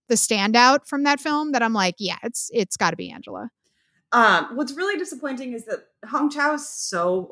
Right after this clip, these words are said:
Speaker 2: wonderful and she had such a great
Speaker 1: Ugh.
Speaker 2: year. Um,
Speaker 1: That stupid movie. I'm like, "She's amazing in, like, eight other things this year."
Speaker 2: I know. I mean, she should be getting nominated for The Way She Says Tortillas in the venue.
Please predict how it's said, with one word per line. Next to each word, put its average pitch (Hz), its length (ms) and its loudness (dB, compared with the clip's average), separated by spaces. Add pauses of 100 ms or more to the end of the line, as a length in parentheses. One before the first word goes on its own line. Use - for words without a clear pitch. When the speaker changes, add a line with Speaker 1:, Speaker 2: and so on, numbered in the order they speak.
Speaker 2:
wonderful 175 480 -8
and 170 120 -8
she 180 120 -12
had 160 180 -10
such 220 140 0
a 214 300 6
great 175 160 6
Speaker 1:
Ugh. 156 80 -2
Speaker 2:
year. 190 500 4 (380)
Um, 165 460 2
Speaker 1:
That 285 200 6
stupid 294 520 0
movie. 285 500 2
I'm 202 120 -4
like, 240 200 0
"She's 285 240 0
amazing 269 580 -2
in, 240 80 -2
like, 202 220 0 (100)
eight 214 300 -2
other 226 300 4
things 202 460 -2
this 165 260 -4
year." 175 500 -4 (380)
Speaker 2:
I 226 80 2
know. 165 500 4
I 240 60 6
mean, 294 120 8
she 285 260 0
should 302 380 0
be 311 120 4
getting 220 300 0
nominated 180 580 0
for 190 80 -8
The 180 80 -4
Way 175 180 0
She 185 140 -6
Says 175 240 -2
Tortillas 160 760 0
in 170 120 -4
the 160 80 -4
venue. 175 460 2